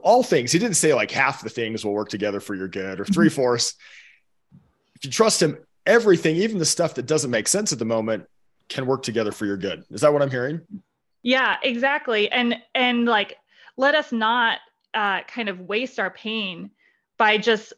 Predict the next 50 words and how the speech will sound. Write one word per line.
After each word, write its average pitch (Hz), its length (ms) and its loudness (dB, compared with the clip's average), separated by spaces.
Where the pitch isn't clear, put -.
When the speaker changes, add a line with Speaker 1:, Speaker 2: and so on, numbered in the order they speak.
Speaker 2:
trying 254 180 2
to 226 80 0
put 240 160 0
it 247 100 4
in 226 120 2
a 202 120 0
little 208 200 0
box 196 380 2
is 214 100 -4
the 214 100 -4
thing 220 200 -4
that 208 120 -4
we 220 100 -6
don't 220 140 -2
ever 202 160 -4
wanna 196 220 -4
open 202 280 -4
again, 190 340 0
or 185 60 -2
we 208 120 0
don't 208 160 2
ever 190 180 -2
wanna 190 200 -2
revisit. 185 520 -2
Like, 202 160 0
let's 220 180 2
not 277 160 4
just 285 200 -8
get - 240 0
through 208 300 4
it. 170 200 2
Let's 226 240 0
have 226 240 0
it 220 140 2
become, 202 480 0
um, 202 220 2
like 202 180 0
my 208 180 0
dad, 208 420 2
uh, 190 160 -2
somebody 226 340 -2
once 202 240 -6
said 208 200 -4
to 202 100 -4
him, 190 280 -6
"Your 226 300 4
wheelchair 208 680 2
is 202 220 0
your 180 100 -4
pulpit." 180 420 -4